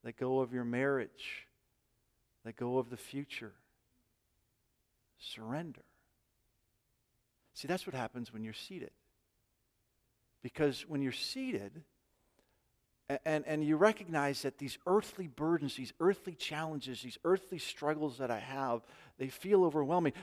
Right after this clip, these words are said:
but I'm gonna let them go. All of a sudden, shh, you rise to the heavenly realms. You start to see your circumstances differently. You start to see the world differently.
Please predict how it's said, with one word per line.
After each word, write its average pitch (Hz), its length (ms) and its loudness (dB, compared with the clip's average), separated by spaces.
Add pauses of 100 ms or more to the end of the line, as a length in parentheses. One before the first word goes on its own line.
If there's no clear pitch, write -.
but 156 120 6
I'm 196 100 6
gonna 175 140 4
let 160 260 2 (140)
them 147 240 -2
go. 170 180 6
All 170 140 10
of 190 60 4
a - 40 -14
sudden, 143 200 -4
shh, - 1160 -4
you 147 160 -2
rise 135 520 -4
to - 120 -10
the 110 100 -8
heavenly 127 340 -4
realms. 202 680 -8 (1000)
You 156 120 -6
start 196 340 2
to 180 100 -4
see 220 440 -2
your 165 260 4
circumstances 160 1000 -4
differently. 143 600 -6 (840)
You 147 80 -2
start 180 260 4
to 170 80 0
see 196 320 -2
the 165 140 4
world 185 520 0
differently. - 520 -12